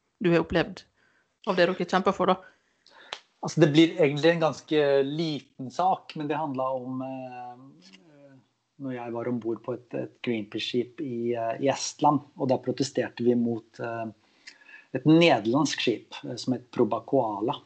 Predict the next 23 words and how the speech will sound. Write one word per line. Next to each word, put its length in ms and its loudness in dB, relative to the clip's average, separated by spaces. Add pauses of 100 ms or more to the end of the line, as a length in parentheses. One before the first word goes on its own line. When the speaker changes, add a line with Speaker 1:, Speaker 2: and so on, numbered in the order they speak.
(200)
Speaker 2:
eh, 260 -6
som 200 -6
hadde 180 0
dumpa, 540 2 (840)
eh, 160 -4
masse 320 0
miljøfarlig 600 2
avfall 440 -2
i 240 -4
Elfenbenskysten, 1120 -4 (360)
eh, 300 -2 (300)
og 460 4 (100)
hadde 240 0
siden 240 4
kommet 320 2
tilbake 560 0
til 240 -2
Europa 360 0
for 120 4
å 80 4
hente 240 2
enda 180 4
mer, 300 6